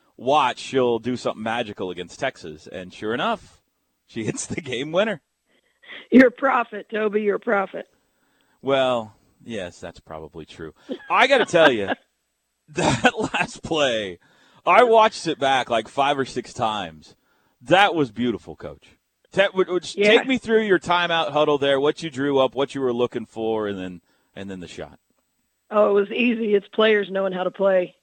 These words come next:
Speaker 2: You know, um, uh, we run, uh, have a, a baseline inbounds, <clears throat> excuse me, baseline inbounds alignment that is the same all the time. We've, we've probably been in this alignment for four years. And I'm not exaggerating, no hyperbole there.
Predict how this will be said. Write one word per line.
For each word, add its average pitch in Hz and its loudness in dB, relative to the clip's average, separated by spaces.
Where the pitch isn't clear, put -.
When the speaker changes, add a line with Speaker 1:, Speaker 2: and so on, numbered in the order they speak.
Speaker 2:
You 202 -10
know, 196 0
um, 185 -2
uh, 190 2
we 190 6
run, 190 4
uh, 190 -4
have 190 0
a, 185 0
a - -2
baseline 202 4
inbounds, 220 -2
<clears throat> - -20
excuse 202 0
me, 190 2
baseline 208 2
inbounds 190 4
alignment 190 0
that 214 4
is 208 6
the 180 -4
same 190 4
all 190 0
the 185 -4
time. 185 -2
We've, 190 -6
we've 190 -2
probably 196 2
been 190 -2
in 185 -2
this 180 -4
alignment 185 -2
for 165 -2
four 185 6
years. 185 4
And 185 8
I'm 202 6
not 202 2
exaggerating, 190 0
no 196 0
hyperbole 190 0
there. 185 0